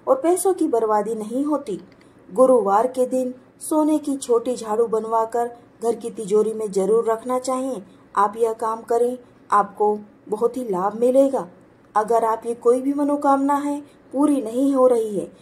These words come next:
तो विष्णु भगवान जी के किसी भी मंदिर में जाकर झाड़ू और पीले रंग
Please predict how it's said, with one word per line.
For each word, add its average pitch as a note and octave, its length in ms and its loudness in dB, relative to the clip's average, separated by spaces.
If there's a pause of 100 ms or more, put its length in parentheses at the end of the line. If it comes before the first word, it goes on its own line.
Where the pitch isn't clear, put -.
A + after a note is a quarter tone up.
(220)
तो C4+ 100 2
विष्णु D#4 420 0
भगवान A#3+ 460 0
जी A3+ 160 -10
के A#3+ 200 0 (340)
किसी D#4 320 2
भी C4 160 -2
मंदिर A3 380 -4
में B3 140 0
जाकर A#3+ 400 -2 (300)
झाड़ू C#4+ 600 4 (100)
और A3+ 200 4 (420)
पीले D#4+ 380 6
रंग B3 240 0